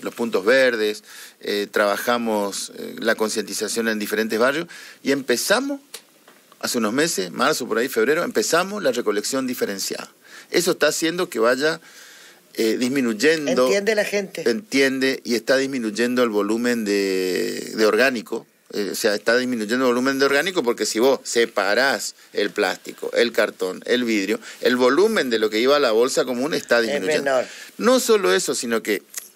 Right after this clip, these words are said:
Speaker 1: algunos barrios estamos haciendo la diferenciada y ahora, eh, vamos a, mm, i-, incrementar eso en, en otros barrios, pero además estamos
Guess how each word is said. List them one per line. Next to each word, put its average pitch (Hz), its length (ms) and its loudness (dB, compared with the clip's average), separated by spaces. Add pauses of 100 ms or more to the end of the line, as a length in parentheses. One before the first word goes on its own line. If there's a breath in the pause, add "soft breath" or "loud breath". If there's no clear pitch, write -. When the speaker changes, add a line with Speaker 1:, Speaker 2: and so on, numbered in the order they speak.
(140)
Speaker 1:
algunos 139 300 0
barrios 156 240 2
estamos 165 360 0
haciendo 131 200 -6
la 123 100 2
diferenciada 117 800 -2
y 113 120 -4
ahora, 139 440 4 (580 loud breath)
eh, 113 140 4
vamos 123 420 0
a, 104 560 0
mm, 95 520 -12 (400)
i-, 117 200 -6
incrementar 110 560 2
eso 120 260 -2
en, 98 120 -6
en 107 140 -4
otros 120 240 -2
barrios, 131 300 0 (180)
pero 147 200 4
además 131 520 -2 (480 loud breath)
estamos 147 680 -2